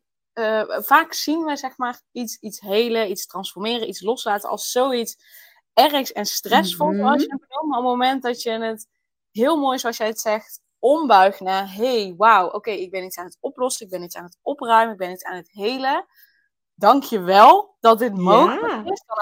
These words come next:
Speaker 1: haal je daar inderdaad de stress al af. En dan,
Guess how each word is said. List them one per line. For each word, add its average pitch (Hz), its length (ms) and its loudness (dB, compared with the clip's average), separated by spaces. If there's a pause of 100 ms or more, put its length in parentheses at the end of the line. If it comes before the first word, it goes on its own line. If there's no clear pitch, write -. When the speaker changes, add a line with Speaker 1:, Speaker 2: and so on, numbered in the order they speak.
Speaker 1:
haal 285 100 8
je 285 120 0
daar 269 240 8
inderdaad 240 360 2
de 220 60 -18
stress 233 300 -8
al 185 200 -2
af. 269 380 2
En 247 160 -10
dan, 247 320 -4